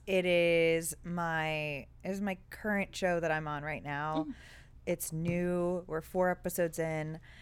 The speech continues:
Speaker 1: and it's called The Atomless, and it's the fucking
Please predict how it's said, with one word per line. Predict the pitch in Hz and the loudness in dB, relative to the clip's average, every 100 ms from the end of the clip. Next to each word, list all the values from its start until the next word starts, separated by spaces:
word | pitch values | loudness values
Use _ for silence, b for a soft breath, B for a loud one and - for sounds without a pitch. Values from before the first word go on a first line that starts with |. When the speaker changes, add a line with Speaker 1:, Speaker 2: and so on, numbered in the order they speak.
| B B | B B
Speaker 1:
and | 180 190 | -6 -6
it's | 185 | -6
called | - 226 | -4 -2
The | 214 226 | -2 -4
Atomless, | 185 190 196 190 190 196 - - - - - - - - - | -4 -4 -4 -2 -4 -4 -6 -10 -14 -20 -20 -20 -20 -14 -4
and | 196 196 | 0 0
it's | 185 | 0
the | 190 | -4
fucking | - 202 202 240 226 226 233 | 0 0 2 2 2 2 0